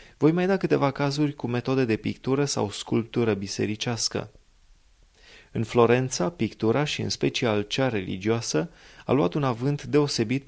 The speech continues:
pe vremea familiei Medici. Un călugăr numit Filippo de Lippi, orfan și sărac, crescut în mănăstirea Carmine, se dovedește un pictor talentat, care își dezvoltă aptitudinile ca elev al pictorului Masaccio,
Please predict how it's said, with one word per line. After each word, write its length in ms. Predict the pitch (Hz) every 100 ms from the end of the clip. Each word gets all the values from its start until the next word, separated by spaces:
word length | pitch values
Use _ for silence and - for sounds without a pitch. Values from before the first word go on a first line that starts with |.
| -
pe 240 | 117 113
vremea 380 | - 113 135 135
familiei 680 | 123 113 107 113 107 107 104
Medici. 640 | 98 110 117 104 - - - _ _ _ _ _ _ _ _ - - -
Un 140 | 135
călugăr 440 | 127 151 185 180 151
numit 360 | 139 143 143
Filippo 560 | - - 156 147 139 113
de 200 | 98 104
Lippi, 560 | 117 139 143 - 98 -
orfan 460 | - 107 - 120 131
și 200 | 139 131
sărac, 580 | 113 123 120 135 - - _ - - -
crescut 400 | 113 104 - 139
în 120 | 143
mănăstirea 540 | 120 107 - 135 127
Carmine, 600 | 101 107 95 117 131 160 - - - -
se 140 | - 156
dovedește 480 | 170 185 196 -
un 140 | 175 160
pictor 340 | 165 160 156
talentat, 640 | 156 143 143 139 98 - -
care 200 | - 113
își 120 | 113
dezvoltă 460 | 120 123 135 139 98
aptitudinile 800 | 95 - 101 120 131 143 156 156
ca 260 | - 117 110
elev 300 | 117 139 135
al 140 | 117
pictorului 600 | 110 127 - 127 127 131
Masaccio, 800 | 113 101 107 139 131 - 104 98